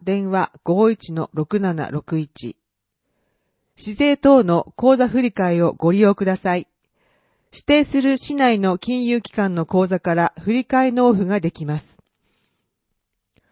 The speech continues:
年金天引きの市県民税、国民健康保険税を除く。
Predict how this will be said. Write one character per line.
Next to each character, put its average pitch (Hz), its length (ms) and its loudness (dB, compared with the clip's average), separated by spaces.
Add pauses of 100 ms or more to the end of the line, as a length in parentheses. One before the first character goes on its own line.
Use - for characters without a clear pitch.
(420)
年 269 240 -2
金 285 260 -10
天 247 320 -2
引 220 80 -4
き 226 160 -6
の 208 320 0
市 - 320 -6
県 220 300 -2
民 220 240 -4
税、 143 340 -6 (540)
国 262 280 -2
民 277 220 -4
健 254 220 -2
康 226 280 4
保 233 120 2
険 233 320 0
税 165 240 0
を 180 160 0
除 151 280 -4
く。 - 280 -8